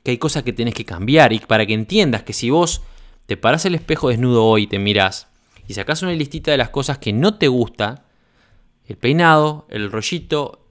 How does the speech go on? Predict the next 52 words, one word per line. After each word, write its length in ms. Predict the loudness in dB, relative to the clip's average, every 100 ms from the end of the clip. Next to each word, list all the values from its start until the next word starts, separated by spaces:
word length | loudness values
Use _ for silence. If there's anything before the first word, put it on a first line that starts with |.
| -14
eh, 460 | -10 -8 -10 -12 -6
la, 260 | -6 -6 -6
el, 260 | -6 -6
la, 100 | -4
la 200 | -2 0
pared 320 | 4 4 4 2
con 180 | 0
la 80 | 2
mancha 320 | 2 2 2
de 140 | 0 0
humedad, 560 | 0 4 4 4 -2 -16 -16 -16 -20 -12
porque 140 | -8 -6
estoy, 420 | -4 -2 -4 -6
tengo 180 | -6 -4
este 160 | -4
apartamento 640 | -2 -2 0 0 0 0
que 80 | 0
lo 100 | 0
tengo 200 | 0 0
hace 100 | 0
no 80 | -4
sé 100 | -4
cuánto 240 | -2 -2
y 60 | 0
no 80 | 0
lo 180 | 0 -2
cuido 240 | 0 0
porque 220 | -2 -6
no 80 | -6
lo 60 | -4
limpio, 320 | -4 -4 -6
no, 120 | -6
no, 200 | -6 -6
no 120 | -6
me 120 | -4 -2
da 60 |
las 160 | -2 -4
pelotas 440 | -4 0 0 -2
para, 380 | -6 -8 -10 -14 _
para 180 | -6 -4
cuidarlo. 600 | 0 4 4 2 -4 -10 _ _ _ _ _ _
O 120 | 0
quizás 460 | 2 4 4 4 -2 -6
cuando 200 | -4 -2
mirás 360 | 2 2 2
el 100 | 2
baño 240 | 4 4 2
te 80 |
das 80 | 0
cuenta 300 | 2 2 2
que 100 | 2
debes 480 | 4 6 4 0